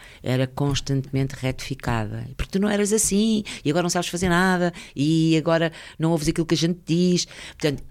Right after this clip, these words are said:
e, e ela isolava-se cada vez mais que estas coisas aconteciam, principalmente para os meus pais, não é? O, o meu pai, dois meses depois da Amélia regressar, faleceu.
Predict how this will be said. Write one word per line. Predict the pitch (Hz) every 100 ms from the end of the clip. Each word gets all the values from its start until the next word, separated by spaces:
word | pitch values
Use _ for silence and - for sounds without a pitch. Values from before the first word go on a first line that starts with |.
| -
e, | - - - -
e | 143
ela | 151 165
isolava-se | 175 151 175 156 131 127 127
cada | - 139 139
vez | 135 139
mais | 131 127 135 156 - - - - - -
que | 165
estas | 147 156
coisas | - 160 147 143
aconteciam, | 143 143 135 - 120 110 107
principalmente | - 123 - 131 139 135 135 135
para | 143
os | 135
meus | 147 160
pais, | - 135 131
não | 131
é? | 117 139
O, | 135 107 -
o | -
meu | 135 143 143
pai, | - 156 147 131 123 120 - - - - -
dois | 147 135
meses | 151 151 143 -
depois | - 151 127
da | 135
Amélia | 131 139 135 135
regressar, | - - - 127 120
faleceu. | - 127 - 156 226